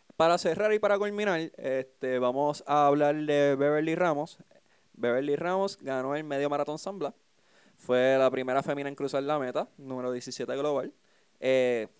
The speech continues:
con un récord de uno, o sea, con una marca, wow, de uno quince cincuenta, mejorando su tiempo para ese evento, que era uno dieciséis cero nueve.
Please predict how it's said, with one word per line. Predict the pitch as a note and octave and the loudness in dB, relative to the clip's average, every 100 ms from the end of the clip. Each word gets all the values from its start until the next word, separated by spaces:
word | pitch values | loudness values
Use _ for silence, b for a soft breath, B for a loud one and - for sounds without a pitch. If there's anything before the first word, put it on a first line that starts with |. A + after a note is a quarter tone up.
| _ | _
con | B2+ | -6
un | B2 B2+ B2+ C3+ C3+ C#3 | -6 -6 -10 -12 -12 -12
récord | D3+ D3+ D3 D3 D3 | -6 -4 -2 -4 -2
de | C#3 C3+ - | -2 -2 -4
uno, | C#3 C#3 C#3+ C#3+ C#3+ C3+ | -10 -10 -6 -6 -4 -6
o | C3 _ | -10 _
sea, | - A2+ | -12 -10
con | A2 | -8
una | A2+ B2 | -6 -6
marca, | B2 A#2 - A2 | -6 -10 -10 -12
wow, | G#2+ A2 A2+ b b b | -8 -10 -12 b b b
de | B2 B2+ | 0 0
uno | - C3 C#3 C#3 | 2 -2 -2 -4
quince | D3+ D3+ C#3+ | -8 -8 -6
cincuenta, | C#3+ C#3+ - G#3+ G3 | -8 -8 -6 -4 -2
mejorando | F3 D3+ C3+ C3+ | -2 -2 -2 -6
su | C#3+ | -8
tiempo | C#3+ C#3+ C#3+ | -8 -4 -4
para | C3+ | -2
ese | C3+ C#3 | -2 -2
evento, | D#3 G3 D#3 | -4 -4 -4
que | |
era | C3+ B2+ | -2 -4
uno | C3+ | -4
dieciséis | C3+ C3+ C#3 C#3+ C3+ | -6 -8 -8 -8 -6
cero | D3 D3+ | -6 -4
nueve. | F3+ D#3 D#3+ | -2 -2 -4